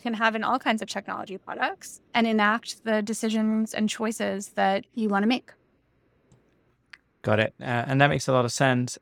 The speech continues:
Speaker 2: Uh, wh-, so it sounds like part of the benefit is around optionality, providing additional options and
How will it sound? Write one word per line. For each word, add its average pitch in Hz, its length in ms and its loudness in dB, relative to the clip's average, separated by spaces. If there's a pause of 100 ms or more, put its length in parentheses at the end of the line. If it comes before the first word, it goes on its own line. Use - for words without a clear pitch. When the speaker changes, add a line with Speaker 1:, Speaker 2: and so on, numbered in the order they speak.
(140)
Speaker 2:
Uh, 185 120 -2 (380)
wh-, 160 140 -4 (100)
so 139 200 4
it 139 100 0
sounds 160 300 4
like 127 420 4
part 135 300 4
of 127 120 4
the 113 320 4 (240)
benefit 117 840 0 (500)
is 113 260 2
around 107 280 2
optionality, 110 760 -6
providing 113 460 2
additional 117 460 -2
options 113 640 -4
and 107 480 0